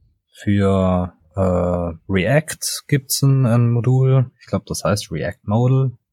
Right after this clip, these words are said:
Äh, ich hab mal irgendwann vor gefühlt einem Jahrzehnt eine Library geschrieben,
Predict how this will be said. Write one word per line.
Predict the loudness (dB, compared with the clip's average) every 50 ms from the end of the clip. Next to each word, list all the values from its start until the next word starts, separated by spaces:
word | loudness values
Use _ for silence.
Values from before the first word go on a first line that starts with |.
| _ _ _ _ _ _ _ _ _ _ _ _ _ _ _ _ -8
Äh, | -4 -2 0 2 2 2 2 0 -2 -2
ich | -4 -2 0 0
hab | 0 0
mal | 0 2 2 2 2
irgendwann | 2 2 2 2 4 4 4 2 2 2 0 -2 -4 -6 -12 -16 -18 -18 _ _ _ _ _ _ _ _ _ _ _ _ -10
vor | -2 0 0 0 0
gefühlt | -2 -2 -2 0 0 0 0 -2 -2
einem | -2 0
Jahrzehnt | 2 0 0 0 -2 0 0 2 2 0 0 0
eine | 0 0 2
Library | 2 2 2 2 2 2 0 0 0
geschrieben, | 0 -2 -2 -2 -2 -2 -2 0 0 0 0 -2 -4 -6